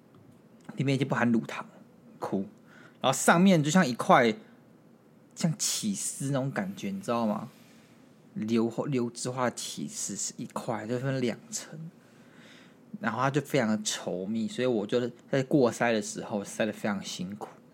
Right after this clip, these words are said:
它整个变超级稠，超级稠。那我今天就来尝试看看这个超级稠克菲尔能不能喝，我就用我生命去做尝试，结果发现呢，其实还蛮好喝的。它变超酸，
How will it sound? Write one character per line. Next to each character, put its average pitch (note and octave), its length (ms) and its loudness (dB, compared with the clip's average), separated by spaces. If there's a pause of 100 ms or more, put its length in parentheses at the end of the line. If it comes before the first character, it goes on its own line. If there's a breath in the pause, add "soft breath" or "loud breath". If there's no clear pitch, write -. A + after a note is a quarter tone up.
(760 loud breath)
它 A2+ 80 -4
整 A2 120 0
个 - 40 -4
变 A2 200 -4
超 G#2+ 420 0
级 F2 220 -8
稠， - 460 -8
超 F#2 440 -2
级 - 180 -16
稠。 - 220 -10 (1200 loud breath)
那 B2+ 100 0
我 A2+ 100 0
今 A#2 160 -2
天 A#2 120 -2
就 B2 80 0
来 G#2 220 4
尝 G#2 240 -6
试 A#2 120 -6
看 A#2+ 140 0
看 A2+ 180 2
这 A2+ 60 0
个 A2+ 80 0
超 A2+ 240 0
级 A2 120 -2
稠 G2+ 160 -2
克 A#2 200 -2
菲 A2 140 -4
尔 G2+ 60 -2
能 G2 120 -8
不 G#2 60 0
能 G2 140 -2
喝， - 240 -12
我 G#2 160 -6
就 G#2 60 -4
用 A#2 140 0
我 F#2 120 0
生 - 180 -6
命 G#2+ 100 0
去 A2 60 -2
做 G#2+ 180 -4
尝 - 220 -12 (100)
试， E2 240 -8 (640 loud breath)
结 G#3 80 6
果 G3+ 80 10
发 D3+ 380 8
现 D3 280 4
呢， A#2 260 4 (380)
其 - 160 -12
实 A#2+ 60 -2
还 A2+ 60 4
蛮 G#2 120 4
好 F#2 120 -2
喝 - 240 -12
的。 C#3 80 -12 (720 loud breath)
它 D#3+ 100 2
变 E3 160 6
超 B2 320 4
酸， G#2 400 0